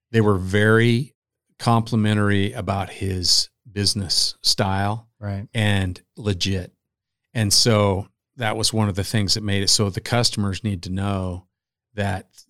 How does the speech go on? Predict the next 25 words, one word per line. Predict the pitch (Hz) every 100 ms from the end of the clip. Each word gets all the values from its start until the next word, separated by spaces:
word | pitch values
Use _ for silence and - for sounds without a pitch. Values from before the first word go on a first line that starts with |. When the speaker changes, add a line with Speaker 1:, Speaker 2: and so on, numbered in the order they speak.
| -
Speaker 1:
'cause | -
I | 120
just | 123 -
got | 123 98
done | 113 113
last | 98 104 107 -
Monday, | 107 127 101
was | 95 98
our | 95
first | - 110 -
Monday. | 104 110 104
We | 92
didn't | 98 98
have | 104 101 90
our | 92
manager. | 92 101 113 92 104
We | 107
always | 101 95
had | 104
a |
Speaker 2:
Yeah. | 98 131
Speaker 1:
manager | 107 95
meeting | 98 98
every | 98
Speaker 2:
First, | 92